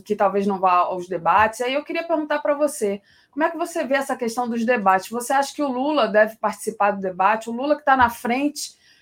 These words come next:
que o Brasil já sabe como é que ele governa, que ele já provou do que ele é capaz. Como é que você vê essa questão da ida aos debates?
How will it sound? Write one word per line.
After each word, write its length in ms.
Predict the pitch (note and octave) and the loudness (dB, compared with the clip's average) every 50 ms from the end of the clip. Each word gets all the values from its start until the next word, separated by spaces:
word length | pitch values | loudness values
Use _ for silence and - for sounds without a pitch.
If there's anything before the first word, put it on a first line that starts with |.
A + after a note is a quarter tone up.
| _ _ _ | _ _ _
que 120 | - D4 | -2 2
o 60 | D4+ | 4
Brasil 520 | - C#4+ C4+ C4 B3+ A3 A3+ C#4 C#4+ D4+ C#4+ | 6 6 6 6 4 4 0 0 0 0 2
já 180 | B3+ D4+ D4+ | 2 2 2
sabe 360 | D4+ - - D#4 C#4+ D#4 C4+ | 2 2 2 2 2 2 0
como 140 | C#4+ C4+ B3+ | 0 -2 -2
é 80 | B3 A#3+ | -2 -2
que 80 | B3 | -2
ele 120 | C4 A#3 A3+ | -4 -6 -4
governa, 640 | G#3 G#3+ F#3+ F#3 G#3 G#3 A3 A#3+ B3+ A#3+ A#3 G#3 F#3+ | -6 -6 -6 -4 -4 -2 0 2 0 0 0 -4 -6
que 120 | - - | -6 -6
ele 120 | A3+ A3+ A3+ | -6 -6 -2
já 200 | G#3+ B3+ C4+ C#4 | 0 0 0 0
provou 500 | - - D4 C#4 B3 G#3 A3+ B3 C4+ B3 | 0 2 2 2 2 0 -2 -4 -4 -4
do 80 | A#3 | -6
que 100 | A3+ - | -8 -6
ele 100 | A#3 G#3+ | -4 -4
é 40 | G3+ | -4
capaz. 800 | G3+ - G3 - - G3+ G3 G#3 A3 A3+ A3+ A3+ A3+ - - _ _ _ _ _ _ _ | -4 -4 -6 -4 -2 0 0 2 2 0 -2 -6 -8 -14 -20 _ _ _ _ _ _ _
Como 120 | C#4 D4 | -10 -8
é 40 | D4+ | -8
que 80 | D4 C4 | -8 -8
você 220 | C4+ C4 - B3+ | -8 -6 -6 -6
vê 100 | A#3 A#3+ | -6 -6
essa 200 | A#3 A#3 A#3 A3 | -6 -6 -8 -8
questão 400 | - A3 G3+ - - A3+ A3 G#3+ | -8 -8 -8 -8 -6 -6 -6 -4
da 160 | A3 G#3 G#3 | -2 -2 -2
ida 240 | G3 G#3+ A3 G3+ G#3 | -2 -4 -4 -4 -4
aos 120 | G3+ G3 | -4 -4
debates? 640 | G3 G3+ F#3+ - F3 D#3+ D#3 - _ - - - _ | -4 -6 -6 -8 -12 -16 -16 -18 _ -20 -20 -20 _